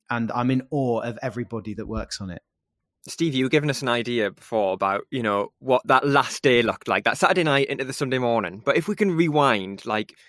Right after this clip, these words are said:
Speaker 2: so many weeks or so many months to the beginning of your twenty twenty-three journey, where did it begin for you? And can you give us an idea of, like, those first few weeks where we're starting to get some songs and you're starting to think, "Oh, okay, I wonder, is twenty twenty-three gonna be such a good year?"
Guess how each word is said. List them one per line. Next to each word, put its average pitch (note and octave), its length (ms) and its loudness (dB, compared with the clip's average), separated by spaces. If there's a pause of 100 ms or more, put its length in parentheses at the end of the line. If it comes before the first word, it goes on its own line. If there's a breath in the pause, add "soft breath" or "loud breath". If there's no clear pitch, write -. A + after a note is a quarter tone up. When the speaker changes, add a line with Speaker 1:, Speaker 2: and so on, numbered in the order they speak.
(160 soft breath)
Speaker 2:
so - 240 2
many D#3 160 4
weeks B2 240 -2
or - 20 -14
so B2+ 140 -4
many A#2+ 140 -2
months A2+ 240 -4
to B2+ 100 -12
the A#2 100 -4
beginning G2+ 540 -2
of G2 140 -8
your A2 320 2 (300 soft breath)
twenty D3+ 260 4
twenty-three B2 560 0
journey, F#2+ 480 -4
where D#3 200 2
did F3+ 140 -2
it D#3+ 80 0
begin D#3 300 0
for D3+ 140 -6
you? C#3+ 460 2
And C#3 180 -6
can D#3+ 100 -4
you D#3 80 -2
give D#3+ 120 -2
us D#3+ 140 -6
an D#3 80 -6
idea C#3 460 0
of, G2+ 80 -8
like, A2 200 -2 (340 soft breath)
those B2 200 -4
first C3+ 400 4
few A2+ 200 -4
weeks G#2 260 -10
where A2 260 0
we're A2 100 -4
starting - 240 -4
to A#2 60 -4
get A2+ 140 -2
some A#2 160 -12
songs A2 340 -6
and A#2 100 -6
you're A2 60 -6
starting G#2+ 280 -2
to - 60 -12
think, A2 280 -8 (540)
"Oh, E3 240 -2
okay, D3 240 -2
I B2 40 2
wonder, D3+ 400 2
is C#3+ 140 0
twenty E3+ 220 0
twenty-three D3 440 -2
gonna A#2+ 200 0
be A#2 260 -2
such - 360 -6
a A#2+ 100 0
good A#2 220 -2
year?" A2 320 2